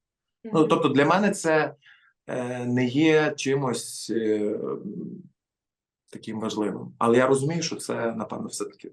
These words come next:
Speaker 1: необхідно.
Speaker 2: А чи є в тебе вже такий план, що ти зробиш першим після нашої перемоги?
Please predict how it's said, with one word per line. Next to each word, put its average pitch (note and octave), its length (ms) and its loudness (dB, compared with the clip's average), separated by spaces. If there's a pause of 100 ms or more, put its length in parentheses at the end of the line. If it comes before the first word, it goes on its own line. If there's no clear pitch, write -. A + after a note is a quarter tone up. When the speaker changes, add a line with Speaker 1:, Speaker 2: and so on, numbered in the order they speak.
Speaker 1:
необхідно. - 500 -12 (640)
Speaker 2:
А G#3 100 -2
чи G3+ 160 -8
є D4+ 140 2
в E4 80 -8
тебе A3+ 200 -2
вже G#3+ 160 -4
такий G#3 280 0
план, D4 300 2
що A#3+ 280 -2
ти A3+ 140 0
зробиш G3+ 500 0
першим A3+ 500 0
після G3 600 -2
нашої F#3+ 400 2
перемоги? F3 500 2